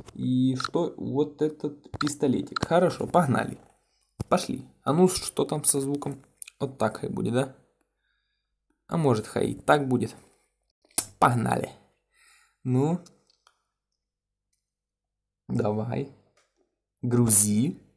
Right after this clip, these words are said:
Быстрей. Скорей. Беги, лети, едь. Ещё загрузка увеличилась. Лейдинг. Нейтрализуйте всех динозавров.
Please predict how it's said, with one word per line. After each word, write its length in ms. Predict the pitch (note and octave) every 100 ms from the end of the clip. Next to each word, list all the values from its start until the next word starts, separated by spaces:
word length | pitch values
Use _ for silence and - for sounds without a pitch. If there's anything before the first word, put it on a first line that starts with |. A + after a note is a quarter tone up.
| _ _ _ _ _ _ _ _ _ _ _ _ _ _ _
Быстрей. 760 | A2+ - B2+ G#2 G#2+ D#3 - - _ _ _ _ _ _ _
Скорей. 680 | - D#3 B2 G#2+ B2+ F#3 - _ _ _ _ - _ _ _ _ _ _ _ _ _
Беги, 720 | E3+ B2 A#2 A#2+ D#3 G#3 -
лети, 600 | C3 C3+ C3 - D3 F#3 - _ _ _ _ _ _
едь. 560 | - A#2 C#3 E3+ - - _ _ _ _ _ _ _ _ _ _ _ _ _ -
Ещё 580 | B2 B2+ A#2+ - D3+ D#3
загрузка 440 | C3+ C3 C#3+ -
увеличилась. 840 | C3 A#2+ A#2 G#2+ G2+ - F2 - -
Лейдинг. 560 | B2+ A2+ G#2+ G#2+ B2+ -
Нейтрализуйте 880 | B2 B2 B2+ B2 A2+ C3+ E3+ - F3+
всех 460 | E3+ - B2 D#3+
динозавров. 1080 | C#3 A#2 A2+ A2 A2 A2 B2 C3 C#3 D3 C#3+